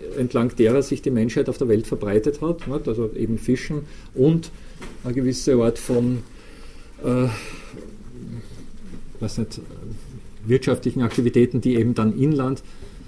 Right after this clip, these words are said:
betrieben werden, haben sich ganz gut, äh, ergänzt. Ja,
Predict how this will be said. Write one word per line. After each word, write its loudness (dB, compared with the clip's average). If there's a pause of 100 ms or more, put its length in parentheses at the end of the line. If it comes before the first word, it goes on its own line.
(120)
betrieben 2
werden, 4
haben 4
sich 0
ganz 2
gut, -2 (380)
äh, -4
ergänzt. 2
Ja, 2